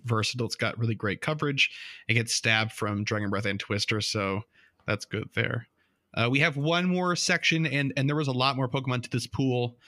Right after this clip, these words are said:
Uh, this is the Flex, which is also kind of the anti-fairy in a lot of ways. Um, not all the options I put in here 'cause we gotta kinda get a move on here, but here's, like, six, uh, honorable mentions.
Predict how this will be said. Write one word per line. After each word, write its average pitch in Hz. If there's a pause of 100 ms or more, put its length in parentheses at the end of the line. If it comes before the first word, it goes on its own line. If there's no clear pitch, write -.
(260)
Uh, 113
this 117
is 113
the 101
Flex, -
which 120
is 117
also 104
kind 110
of 110
the 107
anti-fairy 107
in 110
a 113
lot 113
of 117
ways. 120 (460)
Um, 110
not 127
all 120
the 120
options 117
I 110
put 117
in 120
here 127
'cause 113
we 110
gotta 107
kinda 107
get 113
a 110
move 113
on 120
here, 135
but 113 (260)
here's, 262
like, 175
six, -
uh, 131
honorable 123
mentions. 110